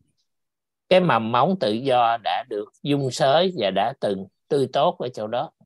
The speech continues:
Mặc dù nó cũng bị phong ba, bão táp, cộng sản, du kích quân, rồi khủng bố, à, giật miền, à, đắp mô, rồi pháo kích, vân vân và vân vân. Nhưng mà nó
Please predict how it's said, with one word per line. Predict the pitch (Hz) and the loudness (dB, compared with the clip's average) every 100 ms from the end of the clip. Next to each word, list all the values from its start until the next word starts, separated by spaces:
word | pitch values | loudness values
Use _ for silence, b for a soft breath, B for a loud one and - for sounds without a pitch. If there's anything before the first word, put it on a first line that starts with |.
| _ _ _ _ _ _ _ _ _ _ _ _ _ B B _ - | _ _ _ _ _ _ _ _ _ _ _ _ _ B B _ -8
Mặc | 104 | -4
dù | 110 98 | 0 0
nó | 98 127 | 0 -4
cũng | 107 139 | -4 -2
bị | 117 92 107 | 0 2 2
phong | 139 120 123 | 0 -2 0
ba, | 117 110 110 | -2 0 -2
bão | 90 104 - | -2 -4 -4
táp, | 135 151 - | -4 -4 -4
cộng | 95 113 | -6 -6
sản, | 98 - 85 135 160 | -6 -2 -2 -2 -4
du | 131 123 127 | -2 -2 -4
kích | 170 - | -8 -4
quân, | 131 127 131 | -2 -2 -4
rồi | 117 101 90 | -6 -6 -4
khủng | 87 123 147 | -6 -6 0
bố, | 143 160 185 202 202 b b b b - | 2 4 4 2 -2 b b b b -12
à, | 110 107 101 | -6 -2 0
giật | 101 120 - - | 0 0 -2 -4
miền, | 120 117 113 107 104 98 _ _ _ | 0 2 2 -2 -6 -14 _ _ _
à, | 92 95 95 95 90 92 98 _ _ | -8 -4 -2 -2 -2 -4 -8 _ _
đắp | 147 170 - | 0 0 0
mô, | 143 147 151 151 147 151 147 _ _ _ _ | 2 4 6 6 4 2 -2 _ _ _ _
rồi | - 101 92 | -2 -2 0
pháo | 143 151 | 0 0
kích, | 175 240 240 - - _ _ _ _ _ _ _ _ | 0 -2 -2 -6 -20 _ _ _ _ _ _ _ _
vân | 143 151 | -2 2
vân | 151 151 | 2 2
và | 147 | 0
vân | 110 127 127 | -4 -6 -4
vân. | 123 113 _ _ _ _ _ _ _ _ - | -6 -6 _ _ _ _ _ _ _ _ -2
Nhưng | 151 147 | 0 2
mà | 120 | 0
nó | 123 | -2